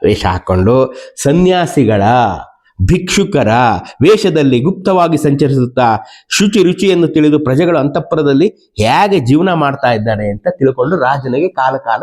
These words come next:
ಒಪ್ಪಿಸ್ತಾ ಇರಬೇಕು. ವೃದ್ಧ ತಾಯಿ ತಂದೆಗಳ, ವಯಸ್ಕರ, ಷಂಡರ,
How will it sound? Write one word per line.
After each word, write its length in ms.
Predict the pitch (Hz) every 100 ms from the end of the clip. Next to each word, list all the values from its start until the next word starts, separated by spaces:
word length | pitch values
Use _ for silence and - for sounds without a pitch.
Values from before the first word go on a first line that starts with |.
| 196
ಒಪ್ಪಿಸ್ತಾ 400 | 147 147 139 123
ಇರಬೇಕು. 320 | 113 95 - _ _ _ _ _ _ _ _ _ _ _ _ _ 98
ವೃದ್ಧ 260 | 123 123 135
ತಾಯಿ 340 | 123 113 135
ತಂದೆಗಳ, 420 | 131 117 123 123 151 196 - -
ವಯಸ್ಕರ, 580 | 101 117 139 - 127 120 156 185 -
ಷಂಡರ, 680 | - - 98 123 143 143